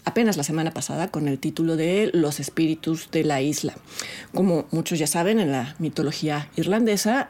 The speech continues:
hay una figura conocida como Banshee, que es una especie de bruja que anuncia la muerte de alguien o de varias personas. Dentro de la película hay un personaje que puede o no ser la encarnación de una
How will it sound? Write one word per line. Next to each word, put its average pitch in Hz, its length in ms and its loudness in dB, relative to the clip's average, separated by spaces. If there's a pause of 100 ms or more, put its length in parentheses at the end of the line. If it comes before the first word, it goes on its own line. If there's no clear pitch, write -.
(120)
hay 160 160 4
una 165 160 2
figura 156 580 -2 (400)
conocida 151 540 0
como 135 320 -2
Banshee, 151 400 0
que 131 100 -4
es - 100 -6
una 170 120 0
especie 170 360 -2
de 170 140 2
bruja 165 500 2 (840)
que 156 320 -2
anuncia 143 520 -2
la 135 120 0
muerte 135 420 -2
de 82 100 -4
alguien 107 400 -4
o - 60 -6
de 95 80 -6
varias 120 240 -6
personas. - 560 -8 (460)
Dentro 196 420 2
de 196 80 4
la 190 140 2
película 247 580 2 (340)
hay 214 180 4
un 233 60 6
personaje 202 460 0
que 196 80 0
puede 220 480 4
o 185 100 4
no 208 380 2
ser 190 220 0
la 185 320 2
encarnación 160 720 0
de 156 100 2
una 151 320 0